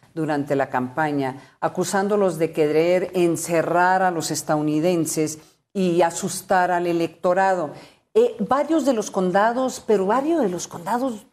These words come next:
que van a ser claves para estas elecciones, Carlos, van a ser claves para, en estos estados bisagras. Estaba viendo el de Miami-Dade, Maricopa, que es, en Miami-Dade, en, que es en la Florida, Maricopa, que es en Arizona. ¿Cómo,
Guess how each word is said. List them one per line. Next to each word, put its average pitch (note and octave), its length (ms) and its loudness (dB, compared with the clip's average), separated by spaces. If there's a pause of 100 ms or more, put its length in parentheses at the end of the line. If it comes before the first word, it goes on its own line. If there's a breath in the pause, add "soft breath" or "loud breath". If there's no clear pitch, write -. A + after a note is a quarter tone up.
que F3+ 100 0
van F#3+ 140 -2
a A3+ 60 0
ser A3 220 -4
claves A3 340 -2
para D#3+ 200 -2
estas G#3+ 300 -6
elecciones, E3 840 -2 (320 loud breath)
Carlos, F3+ 300 -2
van G#3 160 0
a A#3 40 0
ser A3 320 -4
claves G3 720 -2 (320 loud breath)
para, D#3+ 420 0
en D#3+ 140 -2
estos E3+ 260 -4
estados D#3+ 420 -2
bisagras. E3+ 480 -2
Estaba E3 300 0
viendo D#3+ 320 0
el D#3+ 80 0
de D3+ 80 0
Miami-Dade, D3 1080 0
Maricopa, C#3 600 -2
que C3 120 -8
es, - 340 -8
en C3+ 80 -8
Miami-Dade, D#3+ 680 0
en, C3 120 -2
que - 320 -12
es D3 60 -4
en E3+ 60 -2
la D3+ 80 2
Florida, E3+ 420 -2
Maricopa, D#3 520 -2
que D#3 80 -4
es C#3+ 80 -6
en D3+ 100 -4
Arizona. D3 440 -4 (280 loud breath)
¿Cómo, G4 460 0